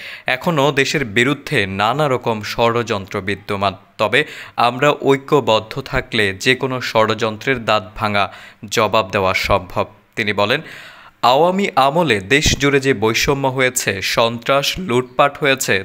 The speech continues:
তার বিচার করা হবে। যারা গুম ও বিচার বহির্ভূত হত্যার শিকার হয়েছে, আমরা তার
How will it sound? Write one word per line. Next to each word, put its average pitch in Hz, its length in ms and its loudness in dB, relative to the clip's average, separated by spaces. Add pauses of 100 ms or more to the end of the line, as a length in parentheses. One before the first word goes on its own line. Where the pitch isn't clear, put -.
তার 113 180 -2
বিচার 107 460 -2
করা 104 240 0
হবে। 101 300 -2 (460)
যারা 135 220 0
গুম 151 520 2
ও 139 160 4
বিচার 127 420 0
বহির্ভূত 120 540 -2
হত্যার 117 460 -2
শিকার 101 340 -4
হয়েছে, 107 500 0 (440)
আমরা 117 360 2
তার 110 200 -2